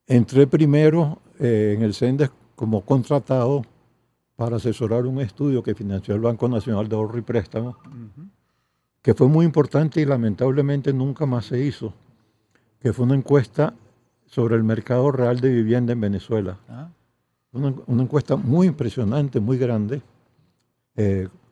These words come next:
Speaker 1: con, con muchas muestras de todo el país
Speaker 2: Qué bien.
Speaker 1: sobre el estado de la vivienda.
Speaker 2: Ya.
Speaker 1: Se hizo en el setenta, sí, pero más nunca se repitió.
Speaker 2: Ah.
Speaker 1: Había un poco la idea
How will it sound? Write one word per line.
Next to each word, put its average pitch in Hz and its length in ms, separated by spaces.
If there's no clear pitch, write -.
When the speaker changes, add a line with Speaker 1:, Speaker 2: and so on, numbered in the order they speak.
Speaker 1:
con, 98 300
con 98 200
muchas 139 340
muestras 117 440
de 104 100
todo 113 220
el 143 80
país 123 300
Speaker 2:
Qué 131 120
bien. 110 420
Speaker 1:
sobre 117 220
el 113 80
estado 120 360
de 127 60
la 120 100
vivienda. 98 540
Speaker 2:
Ya. 117 440
Speaker 1:
Se - 220
hizo 131 400
en 113 220
el 110 160
setenta, 147 840
sí, 110 200
pero 117 200
más 120 120
nunca 135 220
se 123 120
repitió. 98 440
Speaker 2:
Ah. 101 220
Speaker 1:
Había 113 220
un 113 80
poco 135 260
la 143 80
idea 131 400